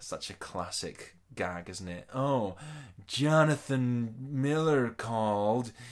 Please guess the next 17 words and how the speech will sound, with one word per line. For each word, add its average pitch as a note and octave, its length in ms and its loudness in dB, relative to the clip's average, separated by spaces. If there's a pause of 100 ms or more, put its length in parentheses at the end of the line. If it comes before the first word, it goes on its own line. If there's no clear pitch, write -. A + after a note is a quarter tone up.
(280)
He C3+ 220 2
wants C#3 640 6
his C3 320 4
ass C#3+ 640 6
back. G#2 880 2 (760)
Ah, C3 920 4
Jack D3 460 2
Nicholson D3+ 720 0
called. B2 580 2
He C3 160 0
wants C3+ 460 0
his B2 180 -4
voice D3+ 640 0
back," G#2 760 -6 (280)
et - 140 -10
cetera. F#2 560 0 (1200)
Um, F2+ 500 -4